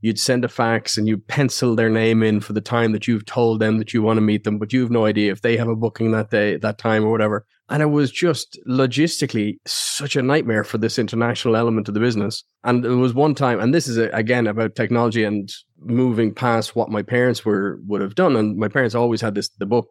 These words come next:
and the, the fax machine, and we had the computer for printing off stuff. But I remember once my father and I were both at this desk, and he had sent off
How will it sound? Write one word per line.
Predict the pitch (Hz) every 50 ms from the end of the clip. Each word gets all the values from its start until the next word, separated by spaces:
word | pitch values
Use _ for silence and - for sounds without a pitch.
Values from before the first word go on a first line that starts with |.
| -
and | - 117 117 113
the, | 113 113 110 110 - -
the | 110 110 98
fax | - - 107 110 - - -
machine, | 104 - 120 110 110 110
and | 107 101 98 98
we | 113 110
had | 120 117
the | 101 107
computer | - 107 - - 113 110 104 104 98
for | - - 107 98 101 92 90 - -
printing | - 113 101 104 104
off | 110 123 120 -
stuff. | - - - - - - _ _ _ _ _
But | - 135 120
I | 127
remember | 127 131 147 151 147 135 131
once | 127 131 143 143 135 135 - - - _ _ _ _
my | - 120 117
father | - - 147 139 139 139 139 127 120
and | 117
I | 117 117 113
were | 110 107
both | 107 - 120 117 110 -
at | 104 -
this | 101 98 -
desk, | - 123 120 113 113 - - _ _ _ _ -
and | 110 113 98
he | - - - 127 131 123 123
had | 113 -
sent | - 120 110 107 123
off | 113 113 107 -